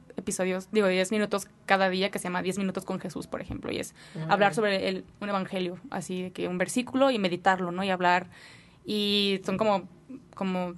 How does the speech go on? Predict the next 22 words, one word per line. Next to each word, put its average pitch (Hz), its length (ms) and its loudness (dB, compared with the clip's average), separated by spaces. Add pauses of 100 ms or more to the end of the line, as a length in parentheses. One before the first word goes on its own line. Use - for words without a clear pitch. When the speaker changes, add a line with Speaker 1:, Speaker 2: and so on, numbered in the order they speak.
(120)
Speaker 1:
diez 196 260 -2
personas 226 460 0
que 214 80 -4
durante 175 220 -2
la 170 80 0
semana 185 280 -2
te - 100 -16
platican, 180 440 -4
y 226 240 2
con 226 140 4
diez 233 160 6
minutos, 269 320 6
¿no? 226 160 2 (280)
Digo, 233 160 8
si 220 80 -2
todavía 240 220 6
no - 20 2
tienes 269 200 4
como 262 120 2
la 208 120 6
preparación 196 460 2
para 220 180 2